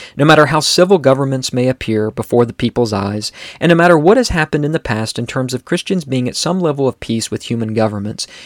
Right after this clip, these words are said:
Christians will not escape persecution. Sure, persecution will ebb and flow in the timeline of world history, but Christians live in a perpetual state of tribulation, or at least the threat of tribulation. Now, this may not be true in the United States,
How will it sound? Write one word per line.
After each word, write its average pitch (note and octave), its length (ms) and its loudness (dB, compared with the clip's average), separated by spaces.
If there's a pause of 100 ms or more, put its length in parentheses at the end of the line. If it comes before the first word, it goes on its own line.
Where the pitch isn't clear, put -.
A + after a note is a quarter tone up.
(120)
Christians C3 540 0
will C3 140 0
not C3 500 0
escape - 560 -4
persecution. - 760 -6 (240)
Sure, D#3 420 2 (160)
persecution C#3 640 0
will A#2 160 2
ebb A2 180 4
and B2 140 -4
flow G#2+ 260 4
in C3 60 2
the A2+ 100 -4
timeline G#2 460 -2
of G2 100 -10
world G2+ 200 0
history, G#2 440 -8 (440)
but F#3 120 2
Christians G3 400 -2
live E3 220 2
in D3 80 -2
a - 20 -6
perpetual F3+ 560 -4
state A#2 300 -2
of A2 100 -6
tribulation, G#2+ 760 -2 (200)
or D#3 140 4
at - 80 -2
least F#3 220 0
the - 80 2
threat - 500 0
of A#2+ 120 -4
tribulation. G2+ 720 -2 (200)
Now, C#3 80 0
this E3+ 160 0
may D#3+ 140 2
not B2 160 2
be A2 100 -4
true C3+ 200 0
in A2+ 80 0
the A2 60 -4
United G#2 320 -4
States, - 540 -4